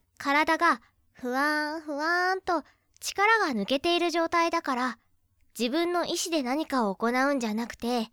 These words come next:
僕の声を意識して行動してみて。下手に動くと危ない場合もあるからね。さあ、制服とパンツを脱いで、おちんちん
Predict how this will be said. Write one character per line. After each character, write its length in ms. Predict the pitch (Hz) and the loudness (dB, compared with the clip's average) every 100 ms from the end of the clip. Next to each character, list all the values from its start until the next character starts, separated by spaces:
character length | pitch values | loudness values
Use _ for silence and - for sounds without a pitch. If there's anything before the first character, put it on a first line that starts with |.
| _ _ _ - - | _ _ _ -20 -2
僕 300 | 415 453 523 | 0 2 2
の 120 | 302 | 2
声 320 | 247 359 415 349 | -2 2 4 4
を 120 | 247 | 2
意 120 | 339 | -2
識 260 | - - 403 | -4 -6 -6
し 60 | |
て 120 | - 302 | -6 -6
行 240 | 220 208 | -2 0
動 180 | 220 220 | 0 -2
し 60 | |
て 140 | - 233 | -2 -4
み 100 | 226 | -4
て。 120 | 190 254 359 - - - _ _ - | -4 -6 -6 -12 -20 -20 _ _ -8
下 100 | 294 | 0
手 240 | 494 523 | 2 2
に 120 | 349 | 2
動 120 | 254 294 | 2 0
く 80 | |
と 180 | - 247 - _ - | -4 -8 -10 _ -6
危 220 | 233 285 | 0 2
な 120 | 349 | 2
い 60 | 370 | 6
場 160 | 370 | 6
合 120 | 370 370 | 6 4
も 240 | 392 - _ _ _ _ | 2 0 _ _ _ _
あ 160 | - 269 | 0 2
る 120 | 285 | 4
か 160 | 302 254 | 2 0
ら 100 | 196 | -2
ね。 380 | 214 285 320 - _ _ _ _ _ _ _ _ _ _ _ _ _ _ _ _ _ _ _ _ _ _ _ _ _ _ - | 0 0 0 -4 _ _ _ _ _ _ _ _ _ _ _ _ _ _ _ _ _ _ _ _ _ _ _ _ _ _ -4
さ 120 | 294 | 4
あ、 320 | 381 415 - - _ _ _ _ | 6 6 4 -12 _ _ _ _
制 340 | - 320 349 359 | -6 2 2 2
服 220 | - 381 | -2 0
と 160 | 349 | 0
パ 100 | 349 415 | 4 4
ン 40 | 415 | 4
ツ 100 | - | 2
を 100 | 294 | 0
脱 140 | 233 269 | 0 -2
い 80 | 269 | 0
で、 80 | 269 247 _ _ _ _ _ _ | 0 -2 _ _ _ _ _ _
お 120 | 269 | 0
ち 100 | 277 | 2
ん 180 | 415 494 | 2 2
ち 200 | - 403 | 2 0
ん 80 | 285 | -2